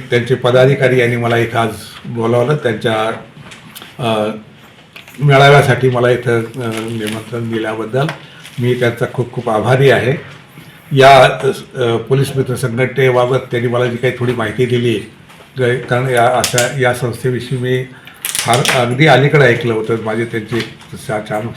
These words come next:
सहा महिन्यापूर्वी भेट झाली होती त्याच वेळेला. तर, अ, फार चांगला उपक्रम आहे आणि ते निस्वार्थपणे, निशुल्कपणे सेवा देतात आहेत, पोलिसांची मदत करतायत. त्याच्याबद्दल त्या सगळ्यांचं मला खूप खूप कौतुक आणि अभिनंदन करावं असं वाटतं आहे.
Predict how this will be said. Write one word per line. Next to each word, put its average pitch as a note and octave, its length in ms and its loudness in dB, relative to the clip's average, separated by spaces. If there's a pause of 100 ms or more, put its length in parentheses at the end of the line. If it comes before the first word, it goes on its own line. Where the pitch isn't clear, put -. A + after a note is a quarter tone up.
सहा A#2 100 -4
महिन्यापूर्वी A#2 540 -4
भेट A2+ 160 -4
झाली A2 160 -6
होती A#2 240 -8
त्याच A#2+ 200 -4
वेळेला. A#2+ 260 -4 (1000)
तर, B2 240 4
अ, B2 140 0 (540)
फार C#3 140 2
चांगला C#3 340 4
उपक्रम C#3 460 4
आहे B2 520 0
आणि B2+ 200 0
ते C3 220 2
निस्वार्थपणे, C#3 800 0
निशुल्कपणे C#3+ 880 0 (840)
सेवा C#3 240 8
देतात C3+ 360 4
आहेत, C3+ 200 4 (460)
पोलिसांची C3 580 2
मदत C#3+ 180 2 (100)
करतायत. B2+ 360 2
त्याच्याबद्दल C3 500 0
त्या B2 140 -2
सगळ्यांचं B2+ 580 -2
मला B2 260 -2
खूप C3 120 -6 (140)
खूप C3 120 -8 (720)
कौतुक C3+ 380 2
आणि C3+ 140 4
अभिनंदन C3+ 560 2
करावं B2+ 280 4
असं A#2+ 160 0
वाटतं A2+ 320 -4
आहे. G2+ 240 -6